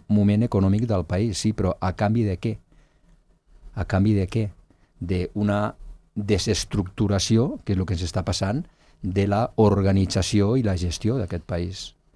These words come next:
Perquè un país de les nostres característiques en territori, en població i en recursos, no sé si ens corresponia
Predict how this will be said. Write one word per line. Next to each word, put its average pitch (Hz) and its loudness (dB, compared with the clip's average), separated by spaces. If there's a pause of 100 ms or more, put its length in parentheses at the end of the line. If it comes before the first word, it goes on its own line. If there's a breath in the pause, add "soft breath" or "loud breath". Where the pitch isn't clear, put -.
(580)
Perquè 95 0
un 98 0
país 104 -2
de 87 -4
les 87 -4
nostres 98 0
característiques 98 -2
en 90 0
territori, 90 4
en 85 -2
població 92 0
i 95 0
en 87 -2
recursos, 113 -4 (880)
no 101 2
sé 101 0
si - -2
ens 107 0
corresponia 107 0